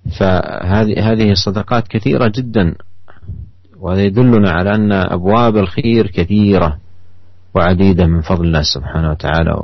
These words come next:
ومنه ورحمته. أيضا تميط الأذى عن الطريق صدقة، إذا رأيت أذى في طريق الناس فأزحته عن طريقهم فه-، فهذه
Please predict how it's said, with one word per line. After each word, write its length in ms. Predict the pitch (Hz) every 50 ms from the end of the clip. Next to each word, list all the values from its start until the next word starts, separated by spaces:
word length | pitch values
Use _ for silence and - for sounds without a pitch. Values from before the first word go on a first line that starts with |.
| - - 80
ومنه 540 | 80 82 85 87 85 82 78 73 71 67
ورحمته. 440 | 67 71 - - - - 92 - - - - - - - - - _ _ _ _ _ - - - - _ -
أيضا 300 | 120 143 151 135 143 139 127
تميط 480 | - - 123 127 139 165 165 160 -
الأذى 360 | 131 120 - - 107 90 90
عن 260 | 87 71 73 92 113 123
الطريق 500 | 117 - - 117 117 120 131 135 131 - - - - - -
صدقة، 480 | - - 101 82 69 67 - - - - 76 76 - - - - - - - - - _ -
إذا 120 | - - 135
رأيت 340 | - 80 87 104 85 - 95
أذى 460 | 80 71 - 101 101 98 95 85 78
في 140 | 73 76 73
طريق 300 | - 87 87 101 101 98 98
الناس 480 | 90 85 - 82 78 76 73 - - -
فأزحته 800 | - - 85 92 104 110 101 - - 98 92 95 104 110 - - - - - - - - - - - - - - - - - - - - _ _ -
عن 340 | - 92 101 107 110 113 110 - - -
طريقهم 560 | - 98 95 107 113 113 107 127 123 123 113 104
فه-، 440 | - 90 87 90 95 95 95 -
فهذه 640 | - - 87 90 95 95 92 87 85 87 90 92 90